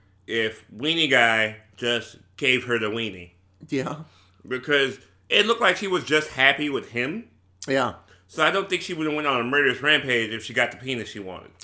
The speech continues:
Speaker 2: Or if he just was good on his feet and didn't fall down the stairs.
Speaker 1: Oh, yeah. If he was just good on his feet and didn't fall down the stairs and break his own arm, was like, "I don't know how fast you think you were going,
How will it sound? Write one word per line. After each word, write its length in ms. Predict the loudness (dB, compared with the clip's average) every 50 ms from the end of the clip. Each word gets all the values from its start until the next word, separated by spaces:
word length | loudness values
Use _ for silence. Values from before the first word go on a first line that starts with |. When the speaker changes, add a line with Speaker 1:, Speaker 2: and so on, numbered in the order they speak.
| -4
Speaker 2:
Or 300 | 0 2 4 6 6 6
if 160 | 4 2 -2 -2
he 160 | -2 -2 -2
just 380 | -2 -4 -6 -6 -8 -12 -14 -12
was 240 | -12 -12 -12 -14 -18 _ _ _ _ _ _ _ _ -14 -6
good 220 | -2 0 0 0
on 140 | 0 -2 -2
his 160 | -4 -8 -8
feet 240 | -6 -6 -4 -4 -4
and 80 | -4 -6
didn't 180 | -6 -6 -8
fall 220 | -8 -6 -4 -4 -4
down 160 | -4 -6 -8
the 60 | -10
stairs. 520 | -12 -10 -6 -6 -4 -4 -4 -6 -8 -10 -4 2
Speaker 1:
Oh, 60 | 4
yeah. 200 | 6 6 6 4
If 60 | 2 0
he 100 | 0 0
was 160 | 0 0 -2
just 140 | -4 -2 2
good 100 | 4 4
on 100 | 4 2
his 80 | 0
feet 120 | -4 -6 -4
and 60 | -2
didn't 140 | -4 -2 -2
fall 140 | 0 0
down 120 | 0 0 0
the 60 | 0
stairs 220 | 0 0 0 -2
and 100 | -2 -4
break 180 | -2 0 0 0
his 100 | 0 -2
own 140 | -2 0 0
arm, 320 | 2 2 2 2 0 -2 -6
was 80 | -6
like, 100 | -4 -2
"I 60 | 0
don't 140 | 0 0 0
know 80 | -2 0
how 180 | 2 2 2
fast 400 | 2 4 4 4 4 4 2 -2
you 80 | -8 -12
think 260 | -10 -10 -10 -10 -8 -8
you 80 | -8
were 100 | -6 -4
going, 360 | -2 -2 -2 -2 -4 -6 -10